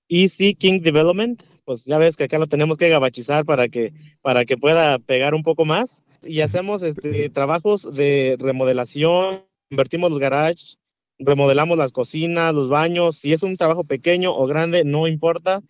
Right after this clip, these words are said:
nosotros lo tomamos, le damos un presupuesto gratis y nos pueden llamar al uno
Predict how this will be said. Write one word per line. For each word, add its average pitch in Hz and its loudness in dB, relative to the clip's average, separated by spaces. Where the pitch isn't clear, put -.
nosotros 139 2
lo 147 2
tomamos, 165 -2
le 135 2
damos 170 0
un 180 -8
presupuesto 165 -2
gratis 185 -4
y 160 2
nos 160 4
pueden 196 0
llamar 185 0
al 170 0
uno 185 2